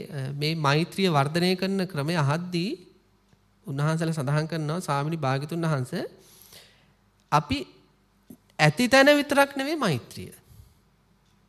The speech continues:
නැති තැනත් මෛත්‍රියෙන් ජීවත් වෙන්නේ."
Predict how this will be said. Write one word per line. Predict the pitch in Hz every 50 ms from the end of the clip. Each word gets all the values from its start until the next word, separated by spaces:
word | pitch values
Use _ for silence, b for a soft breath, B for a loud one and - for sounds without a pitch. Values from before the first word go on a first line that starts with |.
| _ _ _ _ _ _ _ -
නැති | 151 143 147 160 165 - 294
තැනත් | - 277 277 311 330 320 320
මෛත්‍රියෙන් | 190 156 135 120 - - - 104 98 101
ජීවත් | 107 101 92 - - -
වෙන්නේ." | - - - _ _